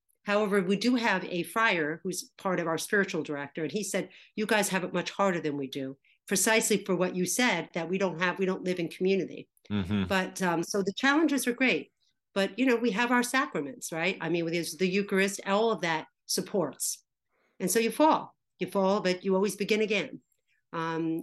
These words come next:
Speaker 1: and for me, it's more about the trying. It's more about the concert, the conscious effort,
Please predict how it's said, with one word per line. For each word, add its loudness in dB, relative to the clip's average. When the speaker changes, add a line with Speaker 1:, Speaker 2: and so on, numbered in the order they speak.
Speaker 1:
and 0
for -2
me, 4
it's -4
more 0
about -6
the -4
trying. 0
It's -4
more 4
about -2
the -4
concert, -2
the -2
conscious 0
effort, -2